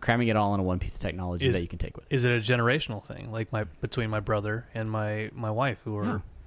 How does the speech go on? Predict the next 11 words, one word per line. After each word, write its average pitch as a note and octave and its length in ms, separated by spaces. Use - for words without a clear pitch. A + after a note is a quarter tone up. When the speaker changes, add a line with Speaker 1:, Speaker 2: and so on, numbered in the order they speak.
Speaker 1:
Yeah. A#2 80
Speaker 2:
uh, A2+ 40
ten A#2 220
years A2+ 160
apart? - 320
Speaker 1:
That's - 160
a G#2 40
great G2 120
question. - 440
Um, C3 300
as, D#3+ 260